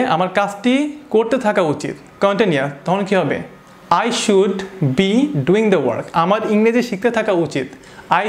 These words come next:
should be learning English"। আমার ইংরেজিতে কথা বলতে থাকা উচিত, "I should be speaking in English"।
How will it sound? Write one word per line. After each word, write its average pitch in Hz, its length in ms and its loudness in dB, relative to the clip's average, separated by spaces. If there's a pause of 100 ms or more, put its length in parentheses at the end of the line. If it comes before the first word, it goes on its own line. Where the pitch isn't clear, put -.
(120)
should 247 220 2 (100)
be 214 80 4 (120)
learning 160 340 2
English"। 143 220 -4 (120)
আমার 185 220 0
ইংরেজিতে 220 400 2
কথা 190 260 0
বলতে 220 260 0
থাকা 202 220 -4
উচিত, 143 260 -2 (180)
"I - 20 -4 (120)
should 220 300 0
be 233 60 2 (120)
speaking 233 360 -2
in 180 100 0
English"। 139 280 -8